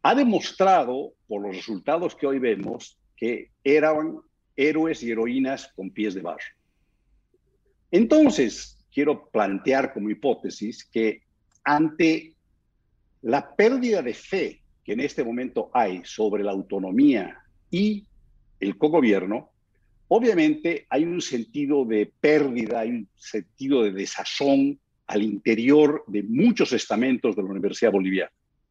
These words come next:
Yo creo que decir que la autonomía y el cogobierno, como los conocemos hoy, han fracasado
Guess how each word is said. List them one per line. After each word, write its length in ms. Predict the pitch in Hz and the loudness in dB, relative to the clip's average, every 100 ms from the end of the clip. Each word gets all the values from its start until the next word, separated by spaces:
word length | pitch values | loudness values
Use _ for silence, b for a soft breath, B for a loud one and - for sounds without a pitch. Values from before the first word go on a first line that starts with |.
| _ _ _ _ _ - | _ _ _ _ _ 0
Yo 200 | - 185 | 4 6
creo 200 | 226 226 | 6 4
que 120 | 175 | 4
decir 460 | 139 131 175 180 - | 2 0 0 -2 0
que 120 | 127 | 0
la 60 | |
autonomía 600 | 117 - 110 113 127 160 | 0 0 -4 -2 0 0
y 80 | 147 | 0
el 100 | 113 | -2
cogobierno, 640 | - 104 107 131 123 107 - | -4 -4 -2 0 0 -2 -8
como 240 | 104 107 | -6 -4
los 140 | 104 - | -4 -6
conocemos 640 | 107 98 90 151 143 - - | -6 -6 -4 0 0 -2 0
hoy, 300 | 127 113 165 _ _ _ _ _ _ _ _ _ _ | 2 2 -2 _ _ _ _ _ _ _ _ _ _
han 280 | - 120 143 | -2 2 2
fracasado 840 | 139 127 143 - 120 98 117 143 | 2 0 0 2 2 4 0 -2